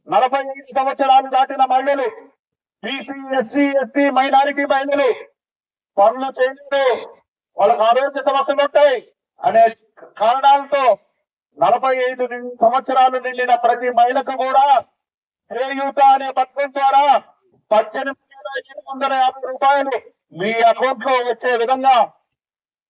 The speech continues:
వేసిన వ్యక్తి జగన్మోహన్ రెడ్డి గారు. అవునా కాదా? ఏం మా శివన్ చేయలేదా? రెడ్డి గారి వీటన్నిటిని గ్రహించి మనం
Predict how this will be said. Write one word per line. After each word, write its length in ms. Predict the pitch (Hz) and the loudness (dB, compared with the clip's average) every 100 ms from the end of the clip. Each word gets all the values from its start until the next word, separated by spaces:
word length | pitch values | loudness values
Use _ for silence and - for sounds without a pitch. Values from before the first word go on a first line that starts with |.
| _ - | _ -6
వేసిన 380 | 180 220 220 214 | 0 0 2 2
వ్యక్తి 380 | 202 214 240 220 | 2 -2 -4 -2
జగన్మోహన్ 560 | 214 226 226 226 220 | 0 2 4 2 2
రెడ్డి 180 | 214 214 | -2 0
గారు. 220 | 214 202 175 - - - _ _ - | 2 0 -2 -20 -20 -20 _ _ -2
అవునా 240 | 254 285 | -2 0
కాదా? 460 | 285 277 277 233 135 _ _ _ 311 226 233 226 240 247 240 247 240 208 _ 180 | -2 0 2 2 0 _ _ _ _ _ _ _ _ _ _ -20 _ _ _ -2
ఏం 180 | 226 240 | -2 0
మా 220 | 247 262 | 2 2
శివన్ 320 | 247 269 262 | 0 -4 0
చేయలేదా? 480 | 247 240 226 247 220 | 0 2 2 2 0
రెడ్డి 360 | - _ 233 240 | -2 _ -8 0
గారి 160 | 240 | -2
వీటన్నిటిని 600 | 233 240 240 240 240 247 | -2 -6 -6 -6 -8 -8
గ్రహించి 720 | 233 233 247 233 269 240 - - _ _ _ _ _ _ _ _ _ _ _ _ 311 320 311 _ _ _ _ _ _ | 0 0 0 -8 -6 -6 -6 -16 _ _ _ _ _ _ _ _ _ _ _ _ _ _ _ _ _ _ _ _ _
మనం 380 | 127 175 247 277 | -4 0 2 0